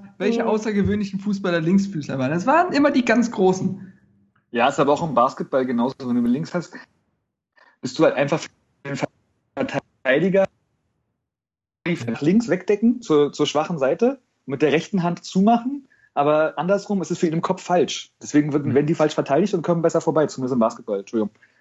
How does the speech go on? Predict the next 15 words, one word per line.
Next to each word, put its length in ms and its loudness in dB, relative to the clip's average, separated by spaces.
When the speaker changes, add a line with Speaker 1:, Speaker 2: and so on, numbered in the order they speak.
Speaker 2:
Das 120 -2
war 60 4
Speaker 1:
Hertha 120 4
Speaker 2:
also 120 2
meine 140 4
Speaker 1:
Basketball 300 -4
Speaker 2:
Profikarriere. 380 0
Speaker 1:
achtzehn 180 0
zwei, 220 -2
Hertha 240 2
Basketball 640 0
achtzehnhundertzweiundneunzig. 800 -4
Speaker 2:
Hertha 220 2
Basketball, 720 2
Basketball. 580 -2